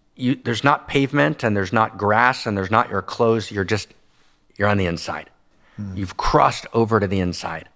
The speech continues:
Speaker 1: And, and, and in a conversation, you cross over to the inside. That's what we mean when we say the sexual model's the erotic, that when the sexual is, is happening in its gorgeousness,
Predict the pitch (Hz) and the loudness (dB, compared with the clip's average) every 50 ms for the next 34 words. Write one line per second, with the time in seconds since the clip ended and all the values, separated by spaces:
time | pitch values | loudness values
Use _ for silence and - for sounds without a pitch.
0 | _ _ - - - - _ _ - 113 131 127 - 123 123 - - 117 120 117 | _ _ -20 -20 -20 -20 _ _ -4 -4 -4 -2 -4 -4 -4 0 0 2 2 2
1 | 110 107 - 147 131 123 127 127 - 220 208 175 - - 113 98 - - 113 101 | 0 0 2 2 2 2 0 0 2 2 2 2 2 0 -2 0 2 2 2 2
2 | - - 110 90 92 92 92 92 87 87 - - - - - 87 - _ _ _ | 2 -2 -4 -4 -4 -2 -2 -2 -2 -2 -6 -8 -12 -12 -14 -14 -18 _ _ _
3 | - - - - _ - - 151 147 143 127 127 139 143 143 139 131 123 - 139 | -20 -20 -20 -20 _ -10 -4 0 4 6 8 8 8 8 8 6 4 2 2 -2
4 | 120 110 107 - - 123 - - - 117 110 110 110 110 104 - - 113 110 127 | -2 -4 -4 -4 -4 -4 -4 -2 -2 0 2 2 2 0 -2 -4 -2 0 2 4
5 | 143 127 95 85 - - - - - - _ - - - - 123 - - - 107 | 4 2 2 -2 -8 -16 -20 -20 -20 -14 _ -8 -8 -6 -8 -8 -8 -4 -2 -2
6 | 104 - - 151 147 - - 139 120 117 120 110 95 - - - 101 - - - | 0 2 2 2 2 2 0 0 0 0 0 -2 -6 -6 -6 -8 -6 -4 -2 -2
7 | 131 139 - - 113 98 92 95 - - 101 92 92 - - - 131 175 180 - | -2 -2 -2 -4 -4 -4 -4 -6 -8 -6 -6 -6 -6 -6 -2 2 2 2 2 0
8 | 117 - - 107 107 - - | -4 -6 -4 -4 -4 -6 -8